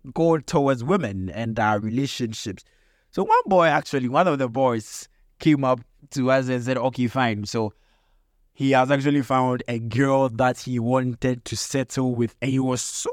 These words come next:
sure about the fact that he wanted to marry this girl. I was quite surprised, I mean, knowing the kind of friend that particular guy was. But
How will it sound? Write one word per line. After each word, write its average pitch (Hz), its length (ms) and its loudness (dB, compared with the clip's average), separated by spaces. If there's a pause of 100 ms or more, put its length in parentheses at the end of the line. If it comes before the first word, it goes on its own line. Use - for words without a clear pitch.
sure 156 420 0
about 120 440 0
the 120 140 -4
fact 131 360 0
that 120 160 2
he 123 60 -2
wanted 123 480 -2
to 120 100 -2
marry 107 320 2
this 101 200 -4
girl. 92 260 -6 (200)
I 131 80 -4
was - 120 0
quite 403 280 2
surprised, 104 560 -2
I 110 80 0
mean, 123 220 0
knowing 135 260 0
the 123 100 -2
kind 127 200 2
of 120 180 -6 (280)
friend 143 420 -2
that 120 240 0
particular 120 540 0
guy 117 260 2
was. 101 240 -4 (560)
But 139 300 2